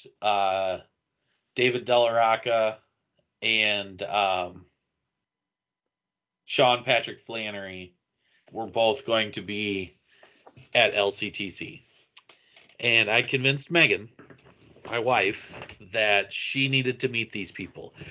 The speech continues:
'Cause she had been around me when I had met other celebrities, but she had never met celebrities on her own. So she wasn't exactly sure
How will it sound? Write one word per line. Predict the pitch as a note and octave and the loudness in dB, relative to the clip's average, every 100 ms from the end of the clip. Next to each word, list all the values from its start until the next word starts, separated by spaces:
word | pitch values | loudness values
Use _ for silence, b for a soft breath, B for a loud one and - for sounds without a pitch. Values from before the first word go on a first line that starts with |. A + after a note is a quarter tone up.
| B - | B 2
'Cause | C#3 - | 4 8
she | G3 | 8
had | D#3 | 8
been | F3+ D#3+ | 6 6
around | C#3 D3 D#3+ D#3 | 4 4 4 2
me | C#3 | -2
when | A#2+ A#2 | -4 -2
I | A2 | -2
had | G2+ G#2+ | -2 -2
met | A#2 G#2+ - | -2 -2 -2
other | A#2 A#2 G#2 | -2 0 0
celebrities, | - - G#2+ G2+ G2 F#2+ F2+ | -2 -4 -2 0 0 -2 -8
but | F#2+ G#2 | -10 -8
she | - A2 | -6 -4
had | G#2+ G2+ G#2 | -4 -6 -4
never | G#2+ G#2 F#2+ F2 _ _ _ _ _ _ _ b b b _ _ _ _ - | -2 -2 -4 -8 _ _ _ _ _ _ _ b b b _ _ _ _ -12
met | G#2+ B2 B2 - | 2 4 4 2
celebrities | - C3 A#2+ A2+ G#2+ G#2 G#2 | -2 0 4 2 2 -2 -2
on | G2+ G2+ | -2 -2
her | G#2 A#2+ | 0 2
own. | G#2 E2+ - _ _ | 2 -2 -14 _ _
So | - - A2+ | -12 -4 -4
she | - C3 | -2 0
wasn't | B2+ A2+ A2+ | 2 2 0
exactly | G#2+ G2+ A2 G#2 G#2 | -8 -2 0 0 -4
sure | G2+ - - C3+ A#2+ A#2+ A2+ A2 | -6 -6 0 0 0 -2 -2 -4